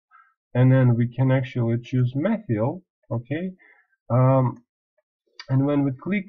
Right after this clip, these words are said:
uh, with this, uh, button, or like the build button, uh, when this, uh, uh, add fragment group is selected,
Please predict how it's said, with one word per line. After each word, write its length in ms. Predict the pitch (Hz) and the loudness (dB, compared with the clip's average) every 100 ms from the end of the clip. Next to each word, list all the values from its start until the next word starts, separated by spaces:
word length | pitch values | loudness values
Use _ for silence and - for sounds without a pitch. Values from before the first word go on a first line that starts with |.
| - | -6
uh, 280 | 127 123 120 | 0 2 2
with 360 | 117 127 123 123 | 2 2 2 2
this, 340 | 127 131 127 - | 2 0 -2 -4
uh, 240 | 110 110 | 0 0
button, 760 | 107 110 107 151 196 151 127 143 | 0 -6 -4 -2 0 0 0 0
or 320 | 117 117 110 107 | 0 0 0 -2
like 100 | 110 110 | -6 -6
the 380 | 104 104 95 110 | -4 -4 -4 -6
build 220 | 175 196 151 | -10 -10 -4
button, 480 | 110 117 127 135 330 _ _ _ _ _ - | 0 0 -2 -6 -8 _ _ _ _ _ -6
uh, 260 | 110 113 107 - _ _ | 0 2 0 -6 _ _
when 340 | - 113 110 101 | -2 0 0 -4
this, 280 | 101 - - | -8 -10 -12
uh, 340 | 101 50 50 50 - _ _ _ - | -10 -8 -8 -10 -14 _ _ _ -12
uh, 140 | 50 - | -12 -4
add 120 | 110 113 | -4 -4
fragment 560 | - 147 147 131 117 117 | -2 -2 0 0 0 -2
group 240 | 117 113 117 | -2 -4 -4
is 160 | 117 | -6
selected, 520 | - 113 110 110 107 | -4 -2 -2 -4 -8